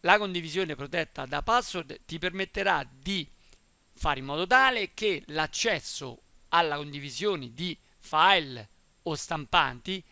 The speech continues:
potrà avvenire solo dopo aver inserito un account utente ed una password, cosa che potrai anche attivare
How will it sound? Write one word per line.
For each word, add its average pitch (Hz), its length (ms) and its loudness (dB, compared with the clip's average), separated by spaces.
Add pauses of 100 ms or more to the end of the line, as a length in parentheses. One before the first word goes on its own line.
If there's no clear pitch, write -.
(200)
potrà 202 300 4
avvenire 220 440 2
solo 196 540 2 (120)
dopo 170 280 4
aver 175 340 2
inserito 165 840 -4 (120)
un 160 160 -4
account 151 760 -4
utente 147 720 -8
ed 147 140 -12
una 135 160 -8
password, 151 540 2 (180)
cosa 226 280 0
che 170 100 -2
potrai 165 400 -4
anche 214 240 0
attivare 208 540 4